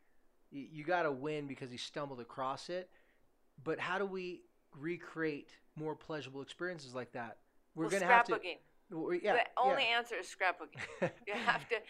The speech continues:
Speaker 2: you have
Speaker 1: Well
Speaker 2: to, your kids have to be all asleep when you're actually taking the beautiful pictures and putting them on the page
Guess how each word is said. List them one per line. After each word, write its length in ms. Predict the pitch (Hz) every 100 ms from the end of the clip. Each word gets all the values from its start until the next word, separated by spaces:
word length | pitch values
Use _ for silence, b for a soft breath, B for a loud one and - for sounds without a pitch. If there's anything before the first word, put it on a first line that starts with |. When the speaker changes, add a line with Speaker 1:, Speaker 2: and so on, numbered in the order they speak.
| B B B 175
Speaker 2:
you 80 |
have 60 | 226
Speaker 1:
Well 240 | 170 170 185
Speaker 2:
to, 60 |
your 100 | 214
kids 200 | 208 240
have 140 | 247 240
to 40 |
be 140 | 233 233
all 240 | - 220
asleep 560 | 277 - 302 262 180 - - b b b b -
when 220 | 226 220
you're 160 | 208 -
actually 400 | 175 196 240 220
taking 300 | 226 208 190
the 60 | 175
beautiful 280 | 202 208 233
pictures 320 | 247 226 196 -
and 80 | 175
putting 240 | - 226 226
them 120 | 214 -
on 120 | 208
the 60 | 233
page 320 | 262 208 196